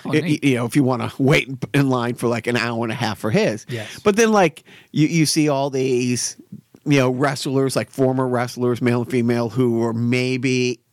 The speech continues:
Speaker 2: something for five minutes, like, fifteen years ago.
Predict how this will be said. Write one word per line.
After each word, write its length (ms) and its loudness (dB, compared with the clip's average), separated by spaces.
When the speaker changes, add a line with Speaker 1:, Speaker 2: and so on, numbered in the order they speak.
Speaker 2:
something 560 0
for 140 -6
five 400 0
minutes, 320 -2
like, 220 -4
fifteen 400 0
years 320 2
ago. 540 0